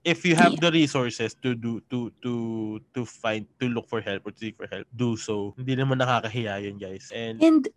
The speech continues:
Speaker 1: tsaka
Speaker 2: ay,
Speaker 1: meron din
Speaker 2: sorry.
Speaker 1: ano, meron din mga free, di ba? Yung mga free hotlines na ganyan-ganyan, mental health,
Speaker 2: Oo,
Speaker 1: um,
Speaker 2: may mga free hotlines din na available for
Speaker 1: Oo.
Speaker 2: everyone.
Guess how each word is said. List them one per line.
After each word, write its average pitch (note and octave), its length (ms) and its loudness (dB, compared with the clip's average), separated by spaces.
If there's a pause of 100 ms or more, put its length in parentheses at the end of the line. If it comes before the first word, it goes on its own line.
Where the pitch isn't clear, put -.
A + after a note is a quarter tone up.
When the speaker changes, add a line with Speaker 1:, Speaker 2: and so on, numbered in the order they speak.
(100)
Speaker 1:
tsaka G#3 160 -2
Speaker 2:
ay, A3 80 4
Speaker 1:
meron A#3 160 4
din B3 160 4
Speaker 2:
sorry. A#3 80 2
Speaker 1:
ano, A3+ 320 2
meron C4 320 4
din D#4 160 2
mga C#4+ 480 2
free, G3+ 320 0
di B2+ 80 -2
ba? B2 160 2
Yung C3+ 160 0 (560)
mga A2 240 -8
free G#2+ 160 -8
hotlines E3+ 640 0
na A#2+ 80 -8
ganyan-ganyan, C3 480 -8
mental A2+ 320 -6
health, G#2+ 240 -4 (160)
Speaker 2:
Oo, G#3+ 80 0
Speaker 1:
um, G#3 160 6
Speaker 2:
may G3+ 160 8
mga G3 160 6
free F#3+ 320 2
hotlines F3 640 -2
din F3 320 0
na E3 160 -4
available D#3+ 640 -6
for - 160 -10
Speaker 1:
Oo. G2 160 -2
Speaker 2:
everyone. D#3 720 -4